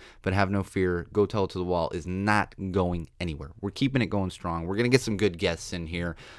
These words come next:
uh, and we're gonna keep the topics going, and most of it in a positive light, um, except for those rants, uh, you know, because, you know,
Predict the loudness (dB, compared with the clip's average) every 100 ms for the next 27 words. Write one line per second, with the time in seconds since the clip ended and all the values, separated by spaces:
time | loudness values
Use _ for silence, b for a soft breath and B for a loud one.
0 | B -2 0 2 4 4 2 0 -2 -2
1 | 0 0 0 -2 0 -2 -4 -2 -2 -4
2 | B B B 4 6 6 4 4 0 0
3 | 0 0 0 2 2 0 -4 -6 -6 -4
4 | -4 -4 -2 -4 -2 2 2 2 -2 -2
5 | -2 -8 -12 -8 -6 -6 -10 -12 -10 -8
6 | -8 -8 -8 -6 -6 -8 -14 -4 -4 -4